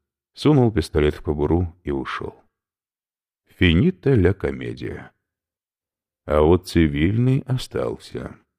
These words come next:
"Ой-е", подумал Иван. "Сразу видно культурного человека".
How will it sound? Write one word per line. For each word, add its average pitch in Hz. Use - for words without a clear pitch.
"Ой-е", 101
подумал 69
Иван. 69
"Сразу 190
видно 165
культурного 113
человека". 78